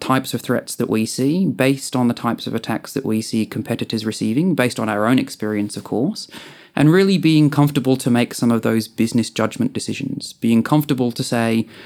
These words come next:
"We think this is the minimum set of security that's required. We think there's a category of, um, uh, discretion that is appropriate for each individual business unit to have."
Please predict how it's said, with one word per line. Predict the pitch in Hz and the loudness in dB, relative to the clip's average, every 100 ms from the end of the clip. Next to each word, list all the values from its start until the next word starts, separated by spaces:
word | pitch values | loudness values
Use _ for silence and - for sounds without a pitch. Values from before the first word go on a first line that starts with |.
| - - | -20 -8
"We | 117 143 | 0 2
think | 190 175 147 | 4 4 4
this | 123 113 | 2 0
is | 117 | 0
the | 110 | 2
minimum | 113 131 143 127 | 4 6 6 4
set | 120 | 0
of | - | -6
security | - - 110 110 | -8 -2 -2 0
that's | 113 - | -2 -6
required. | - - 104 120 - 101 - - | -8 -4 -2 0 -2 -2 -4 0
We | 127 | 0
think | 127 127 117 | 4 2 4
there's | 117 110 | 2 2
a | 110 - | -2 -4
category | - 156 - 165 139 143 139 | -6 -4 -2 -2 2 4 4
of, | 127 120 113 - - - - - | 4 2 -2 -14 -20 -20 -20 -8
um, | 113 113 113 110 110 - - - - - | -2 0 2 0 -4 -12 -16 -16 -12 -4
uh, | 113 | -2
discretion | 110 123 - 127 220 233 - - | -2 -2 0 2 4 2 0 -2
that | 123 120 120 | 0 2 0
is | 110 | 0
appropriate | 104 - 123 120 120 | 0 2 2 2 0
for | - 110 | 0 0
each | 113 - | 0 0
individual | 113 110 110 107 | 0 0 0 0
business | 113 113 117 - | 0 0 0 2
unit | 139 135 | 2 2
to | 131 | -2
have." | 156 196 | 0 -2